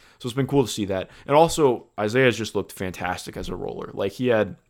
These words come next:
the game against the Hawks. Um, he just had, like, um,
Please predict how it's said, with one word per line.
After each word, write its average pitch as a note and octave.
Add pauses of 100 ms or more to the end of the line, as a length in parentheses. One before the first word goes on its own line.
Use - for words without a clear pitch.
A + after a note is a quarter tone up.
(500)
the A#2+
game C3
against B2+
the G2+
Hawks. F2 (560)
Um, F2 (840)
he E3+
just B2
had, F#2
like, E2 (400)
um, D2